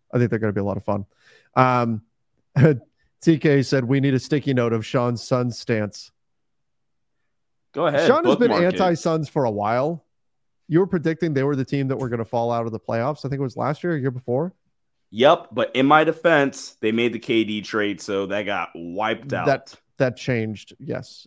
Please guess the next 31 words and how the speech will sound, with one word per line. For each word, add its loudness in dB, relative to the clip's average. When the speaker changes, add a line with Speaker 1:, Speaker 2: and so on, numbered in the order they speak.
Speaker 1:
e-, 2
everything -4
for -6
that -4
team. -10
No -4
question. -8
That -4
changed -2
a, 0
a -4
lot 0
of -6
their, -2
their 0
trajectory. -4
Um, 0
but -4
they 4
were 2
even -2
good -2
before -4
that, -8
though. -6
But 2
in, 0
in 0
any 0
event, -6
so 2